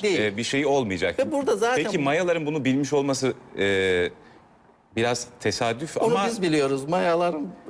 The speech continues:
Speaker 1: Mayalarda,
Speaker 2: <laughs>
Speaker 1: şimdi onu
Speaker 2: iki bin on.
Speaker 1: söyleyeceğim son olarak. Şimdi diyor ki, tabii ki bu felaket iki bin on ikide olmayabilir.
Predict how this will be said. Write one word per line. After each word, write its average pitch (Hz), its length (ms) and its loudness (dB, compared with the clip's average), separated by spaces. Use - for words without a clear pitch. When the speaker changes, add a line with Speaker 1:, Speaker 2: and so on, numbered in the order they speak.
Speaker 1:
Mayalarda, 165 680 2
Speaker 2:
<laughs> - 40 -12
Speaker 1:
şimdi 202 220 0
onu 208 120 2
Speaker 2:
iki 202 100 2
bin 240 60 0
on. 202 40 2
Speaker 1:
söyleyeceğim 185 400 2
son 180 200 -2
olarak. 170 340 2
Şimdi 233 460 -2
diyor 311 220 2
ki, - 280 -2
tabii 277 240 0
ki 196 140 -2
bu 247 60 -2
felaket 165 520 0
iki 214 240 -4
bin 156 220 2
on 208 140 0
ikide 135 280 -2
olmayabilir. 123 840 -2